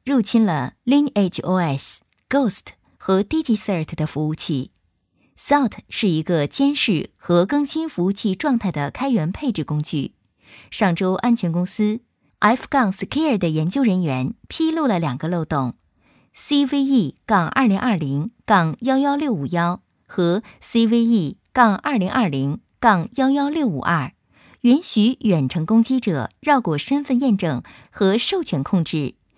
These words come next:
以肉的权限执行命令。它们是最高危的漏洞。C V S S评分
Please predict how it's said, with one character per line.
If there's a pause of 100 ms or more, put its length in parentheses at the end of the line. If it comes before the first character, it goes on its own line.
(140)
以
肉
的
权
限
执
行
命
令。 (280)
它
们
是
最
高
危
的
漏
洞。 (640)
C
V
S
S
评
分